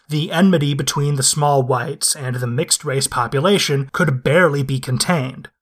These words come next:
There were all kinds of ugly incidents, street battles, lynchings, and even small-scale warfare.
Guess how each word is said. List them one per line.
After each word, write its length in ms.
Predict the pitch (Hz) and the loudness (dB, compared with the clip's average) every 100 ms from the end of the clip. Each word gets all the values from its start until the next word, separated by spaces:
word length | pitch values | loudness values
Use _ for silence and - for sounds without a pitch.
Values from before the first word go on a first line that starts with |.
| _ _ _ - | _ _ _ -8
There 100 | 190 | 0
were 140 | 240 | 0
all 200 | 160 185 | 2 0
kinds 380 | - 147 160 127 | 2 0 0 -2
of 100 | 127 | -2
ugly 360 | 156 143 127 123 | 0 0 0 -2
incidents, 680 | 139 139 143 127 131 - - _ | -2 -2 -4 -8 -6 -2 -2 _
street 360 | - - 185 170 | -8 -4 -4 -2
battles, 600 | 139 123 - 127 127 - - | 0 0 -2 -4 -2 -2 -2
lynchings, 800 | 156 185 - 139 127 139 - - _ | 0 2 2 -4 -6 -4 -2 -2 _
and 260 | 143 135 131 - | -6 -6 -6 -4
even 300 | 185 143 135 | -2 0 0
small-scale 720 | - 135 139 - - 127 120 | 0 0 0 0 -2 -6 -4
warfare. 640 | 127 185 165 135 123 151 | 0 2 2 -2 -14 -18